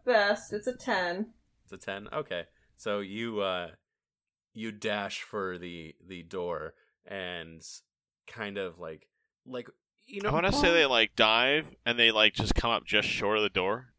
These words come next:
Speaker 2: Yeah, yeah, like, you know, when you, you try and, uh, when you try to jump out of a moving vehicle, you're supposed to, like, tuck and roll. You,
Speaker 1: Yeah.
Speaker 3: Yeah.
Speaker 2: you tuck and roll as you jump and just kinda
Speaker 1: <laughs>
Speaker 2: land
Speaker 1: And then
Speaker 2: in,
Speaker 1: fall.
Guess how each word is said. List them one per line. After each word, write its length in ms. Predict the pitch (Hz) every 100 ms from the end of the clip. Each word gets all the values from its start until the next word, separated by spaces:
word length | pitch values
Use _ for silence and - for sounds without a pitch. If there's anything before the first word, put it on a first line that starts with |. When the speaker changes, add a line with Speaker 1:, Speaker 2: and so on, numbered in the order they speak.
| -
Speaker 2:
Yeah, 100 | 147 - -
yeah, 360 | 190 135 98 98
like, 320 | 131 127 120 294 _ _ - - - -
you 140 | 143 139
know, 100 | 151
when 120 | 139
you, 280 | 120 113 101
you 160 | 113 107
try 280 | - 123 120
and, 180 | 107 95
uh, 220 | 87 80 - _ _ _ _ _ _ _ - - _ _
when 140 | 117 117
you 80 | 117
try 200 | 147 143
to 80 | 101
jump 260 | 113 107
out 120 | 110 95
of 40 |
a 60 | 92
moving 320 | 90 95 82
vehicle, 420 | 85 82 - 82
you're 100 | 78
supposed 300 | 82 95 90
to, 100 | 76 71
like, 200 | - -
tuck 240 | - -
and 140 | 87 80
roll. 320 | 82 98 98 _ _ _ _ _ _
You, 140 | 214 214
Speaker 1:
Yeah. 100 | 214
Speaker 3:
Yeah. 200 | 85 80 -
Speaker 2:
you 120 | 110 95
tuck 320 | - 135 -
and 140 | 95
roll 300 | 95 104 98
as 240 | 87 90 95
you 80 | 87
jump 420 | - 98 104 - -
and 160 | 95 90
just 200 | 95 -
kinda 420 | 101 92 85 78 _ _ -
Speaker 1:
<laughs> 440 | 285 339 - _
Speaker 2:
land 360 | 117 117 165 233
Speaker 1:
And 120 | 208
then 140 | 196
Speaker 2:
in, 40 | 196
Speaker 1:
fall. 420 | 202 180 180 -